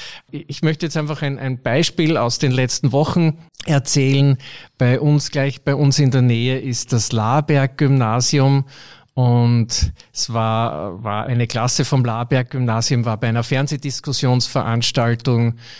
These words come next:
mit einem Politiker, der grad was die Themen Asyl und Migration betrifft, sehr, sehr restriktive Ansichten hat. Und eine Schülerin hat ihn bei der Diskussion gefragt, wenn man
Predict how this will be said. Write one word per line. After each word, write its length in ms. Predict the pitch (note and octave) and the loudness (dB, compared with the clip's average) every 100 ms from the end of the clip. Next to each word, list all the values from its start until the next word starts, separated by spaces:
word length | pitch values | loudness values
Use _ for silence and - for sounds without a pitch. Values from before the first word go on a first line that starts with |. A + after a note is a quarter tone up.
| - | -12
mit 400 | - B2 A#2 A2+ | -2 0 0 -2
einem 300 | B2 A#2+ A2+ | 0 2 0
Politiker, 720 | A2+ B2+ B2 C#3 - C3+ C#3 A#2+ | 0 0 0 -4 -6 -4 -2 0
der 240 | B2+ A#2 | 0 -2
grad 400 | A#2+ A#2 A#2+ - | -2 -4 -4 -4
was 420 | A#2 G#2+ - - - | -6 -4 -6 -8 -12
die 80 | A#2 | -10
Themen 480 | - A#2+ A2+ A2+ A#2 | -2 0 2 0 0
Asyl 500 | A#2 - C3+ C3 C3 | -2 0 2 2 0
und 220 | B2 C3 | -4 -2
Migration 640 | A#2 A#2 A2 - A#2+ C3+ | -4 -2 -2 0 2 2
betrifft, 520 | C3+ A#2+ B2 A#2+ - | 0 0 -2 -2 -4
sehr, 440 | - - C3 C#3+ D3+ | -6 -4 -2 -2 0
sehr 400 | - C3+ C3+ B2 | 0 0 0 -2
restriktive 880 | A#2+ - C3 A#2 - D3 C3+ D3 C3 - - - - | -4 -4 -6 -6 -2 0 2 0 -2 -6 -18 -18 -14
Ansichten 720 | - C3+ C#3+ D3+ - - C#3+ B2+ | -2 0 2 0 -2 0 0 0
hat. 320 | C3+ D3+ - - - - _ | -4 -6 -14 -20 -20 -20 _
Und 480 | - B2+ B2+ B2 A#2+ | -2 0 2 0 -4
eine 200 | C#3 C#3+ | -2 0
Schülerin 580 | C#3+ E3+ E3+ D#3 D#3+ D3+ - _ _ _ _ | 0 0 0 0 0 -2 -6 _ _ _ _
hat 480 | - C3 B2 - - | -4 -2 -2 -6 -6
ihn 200 | - C3+ | 0 2
bei 100 | C3 | 2
der 80 | B2+ | 0
Diskussion 600 | A#2+ B2+ - C#3 C3+ C3 | 0 0 0 0 2 2
gefragt, 720 | B2 A#2+ A#2+ A#2+ D3 - - - - - - | 0 -4 -2 -2 -2 -8 -14 -16 -20 -20 -8
wenn 200 | A#2 A#2+ | -4 0
man 260 | B2 A#2+ | 0 -2